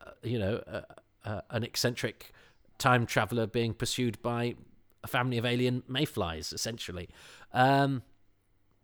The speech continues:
and, uh, yeah, word for Jessica Hines, who I think is, uh, excellent. I had the very great pleasure of working with her subsequently to this. She and I both wrote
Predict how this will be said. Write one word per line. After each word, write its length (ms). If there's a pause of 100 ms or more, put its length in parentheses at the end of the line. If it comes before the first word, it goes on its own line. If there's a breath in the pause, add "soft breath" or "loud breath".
(380)
and, 440
uh, 320
yeah, 160
word 200
for 100
Jessica 300
Hines, 280
who 80
I 40
think 260
is, 380
uh, 120 (1000)
excellent. 540 (320 loud breath)
I 80
had 140
the 40
very 200
great 220
pleasure 260
of 80
working 280
with 140
her 80
subsequently 540
to 100
this. 140
She 180
and 80
I 140
both 260
wrote 400